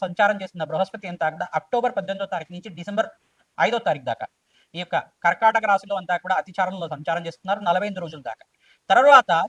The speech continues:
తిరోగమనంలో అంతా కూడా చూసుకుంటే ఈ యొక్క మిథున రాశిలో సంచారం చేస్తున్న బృహస్పతి అంతా కూడా జూన్ పద్నాలుగవ తారీఖు దాకా మిథున రాశిలో సంచారం చేస్తారు. తద్వారా మేషాది ద్వాదశ రాశుల వాళ్ళకి డిసెంబర్ నెల మాస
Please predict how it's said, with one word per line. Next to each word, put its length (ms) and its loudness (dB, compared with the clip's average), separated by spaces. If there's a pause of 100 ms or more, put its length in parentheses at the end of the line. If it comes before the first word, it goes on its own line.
(120)
తిరోగమనంలో 680 4
అంతా 260 0
కూడా 180 -12
చూసుకుంటే 420 -10 (460)
ఈ 60 -8
యొక్క 160 -2 (240)
మిథున 280 -6
రాశిలో 340 2
సంచారం 360 -2
చేస్తున్న 280 -12
బృహస్పతి 420 -4
అంతా 220 -4
కూడా 140 -4 (800)
జూన్ 380 -6
పద్నాలుగవ 560 0
తారీఖు 240 -2
దాకా 200 2 (320)
మిథున 260 -8
రాశిలో 260 -2
సంచారం 380 -6
చేస్తారు. 300 -8 (380)
తద్వారా 540 4 (260)
మేషాది 520 0
ద్వాదశ 380 2
రాశుల 260 0
వాళ్ళకి 200 -2 (100)
డిసెంబర్ 420 -2
నెల 160 -4
మాస 140 -2